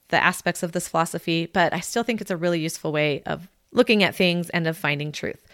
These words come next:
So Jacob pinpoints five specific ways to find truth.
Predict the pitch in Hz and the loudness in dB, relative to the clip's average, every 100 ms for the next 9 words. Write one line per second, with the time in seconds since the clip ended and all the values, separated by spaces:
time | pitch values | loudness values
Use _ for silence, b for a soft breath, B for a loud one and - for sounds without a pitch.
0 | B B - 254 247 302 - 359 - - | B B 0 2 4 4 4 2 0 -2
1 | 277 247 - 226 208 - - - - 190 | 0 0 2 2 2 -2 -10 -12 4 8
2 | 180 180 - 185 - - 175 175 - 160 | 8 6 0 -2 0 0 0 0 0 0
3 | 165 156 160 165 - _ - - 240 - | 2 4 2 -2 -8 _ -6 -2 0 2
4 | 180 160 165 - - - - | 2 2 -2 -8 -6 -6 -8